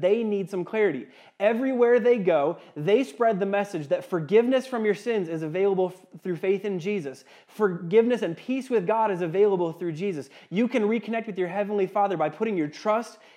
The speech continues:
in Jesus. And people are coming to faith like crazy.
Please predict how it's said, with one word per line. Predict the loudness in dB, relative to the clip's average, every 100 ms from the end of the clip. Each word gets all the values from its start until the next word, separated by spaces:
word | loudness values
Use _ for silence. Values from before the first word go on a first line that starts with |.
| _
in | -2 0
Jesus. | 0 0 -2 -2 -8 -16 _ -8
And | -6
people | -2 -2 0
are | 0
coming | 0 -4 -2
to | -4
faith | -2 -2 0
like | -2 -4 -6
crazy. | -2 0 0 -2 -6